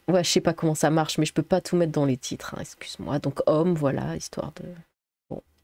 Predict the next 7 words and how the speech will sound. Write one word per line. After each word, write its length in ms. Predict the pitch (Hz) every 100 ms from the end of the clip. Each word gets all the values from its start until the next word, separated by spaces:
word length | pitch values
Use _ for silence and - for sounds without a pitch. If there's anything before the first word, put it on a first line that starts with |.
| _ _ _
Merci 240 | 151 -
YouTube. 280 | 143 - - - - - - - -
Pas 100 | 214
d'amalgame, 420 | 214 208 196 226
s'il 80 | 226
te 60 |
plaît. 280 | 208 247 262